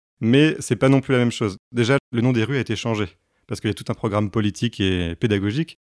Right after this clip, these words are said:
Donc, la rue de la Raison, la rue de la Liberté, euh, la rue de l'Égalité,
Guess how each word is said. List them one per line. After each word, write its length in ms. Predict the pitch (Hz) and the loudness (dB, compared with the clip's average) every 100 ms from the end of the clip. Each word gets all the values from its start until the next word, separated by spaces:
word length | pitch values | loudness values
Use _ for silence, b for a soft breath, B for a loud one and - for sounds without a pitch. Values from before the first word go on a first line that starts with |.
| - | -12
Donc, 120 | 104 | -6
la 140 | 101 | -6
rue 100 | 90 | -4
de 80 | 95 | -2
la 100 | 95 | -2
Raison, 440 | 90 101 117 131 127 | 0 0 0 0 -2
la 100 | 98 | -6
rue 160 | 87 95 | -6 -6
de 80 | 90 | -4
la 100 | 90 | -2
Liberté, 440 | 90 92 85 - | -2 -4 -4 -2
euh, 300 | 113 120 110 | 0 0 0
la 80 | 90 | -2
rue 100 | 87 | -4
de 60 | 90 | -4
l'Égalité, 580 | 95 98 92 113 117 | -2 -2 -2 -2 -4